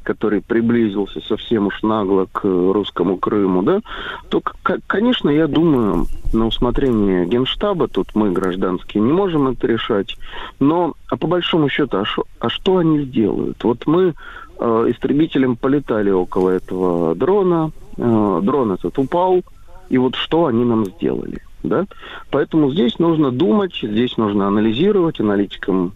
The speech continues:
Г Ш А, как бы, а что будет, да? И, собственно, ну, вряд ли они начнут после этого какую-то войну или какие-то карательные меры. А связаны эти вещи? Конечно, связаны.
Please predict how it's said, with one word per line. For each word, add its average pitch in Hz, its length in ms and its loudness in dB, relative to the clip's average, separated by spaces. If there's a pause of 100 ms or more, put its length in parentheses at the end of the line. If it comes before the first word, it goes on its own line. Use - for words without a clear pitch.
(120)
Г 107 180 0
Ш - 160 0
А, 190 140 0 (500)
как 95 140 -2
бы, 87 160 0
а 92 60 0
что - 200 -2
будет, 165 400 2 (200)
да? 160 260 0 (160)
И, 104 100 0
собственно, 110 460 0
ну, 113 160 2
вряд 151 300 -2
ли 151 80 2
они 131 180 2
начнут 127 420 0 (220)
после 107 320 -2
этого 92 280 0
какую-то 98 640 -2
войну 101 420 2
или 90 160 0
какие-то - 420 -6
карательные 95 640 0
меры. 90 300 0 (680)
А 92 400 -2
связаны 165 480 2
эти - 160 -4
вещи? 85 300 0
Конечно, 131 440 -2
связаны. 76 560 -4